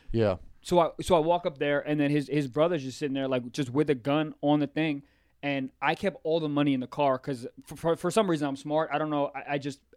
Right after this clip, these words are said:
Speaker 2: I, whatever. I was like, "I'll
Speaker 1: Yeah.
Speaker 2: keep it in the car." And he had the gun on the table,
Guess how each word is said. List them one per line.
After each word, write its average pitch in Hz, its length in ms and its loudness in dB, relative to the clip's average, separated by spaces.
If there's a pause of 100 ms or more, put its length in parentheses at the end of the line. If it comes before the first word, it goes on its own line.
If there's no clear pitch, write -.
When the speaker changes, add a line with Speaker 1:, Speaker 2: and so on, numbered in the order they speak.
Speaker 2:
I, 117 220 -10
whatever. 143 360 0
I 113 40 -4
was 127 100 -4
like, 131 100 -2
"I'll 131 120 2
Speaker 1:
Yeah. 95 80 -2
Speaker 2:
keep 143 80 -4
it - 20 -6
in 131 40 -4
the 131 60 -4
car." 143 200 0 (260)
And 143 80 -2
he 143 80 2
had 143 120 0
the 143 60 0
gun 143 220 0
on 143 60 -4
the 139 80 -8
table, 143 500 -6